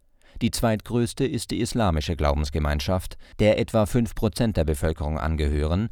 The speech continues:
gefolgt von den Protestanten mit etwa vier Prozent. Konfessionslos sind etwa zwölf Prozent der Bevölkerung.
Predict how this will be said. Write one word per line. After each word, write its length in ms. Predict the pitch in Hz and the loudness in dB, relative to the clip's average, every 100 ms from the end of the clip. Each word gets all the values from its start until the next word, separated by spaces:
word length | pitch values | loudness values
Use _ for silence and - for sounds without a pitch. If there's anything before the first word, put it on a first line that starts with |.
| - - | -8 -4
gefolgt 500 | 107 - 127 151 - | 0 2 2 2 -2
von 220 | - 127 | -4 0
den 160 | 113 101 | 0 0
Protestanten 760 | 95 87 95 - 76 - 76 | 0 -2 -2 0 0 0 0
mit 160 | 76 73 | 0 0
etwa 320 | 80 87 92 | -4 -2 -2
vier 200 | - 123 | 0 -2
Prozent. 560 | - - - 64 73 - - - | -2 -6 -6 -8 -10 -12 -16 -2
Konfessionslos 920 | 139 139 127 - 143 160 - 151 147 - | 2 4 2 2 0 0 -2 -2 -2 -2
sind 240 | 143 - | -6 -4
etwa 320 | 113 - 117 | -8 -2 -2
zwölf 300 | - 143 127 | 0 0 0
Prozent 440 | - - - 73 73 | -2 -4 -2 -2 -2
der 80 | 71 | -2
Bevölkerung. 680 | 71 73 71 73 64 64 | -2 -2 -2 -2 -2 -6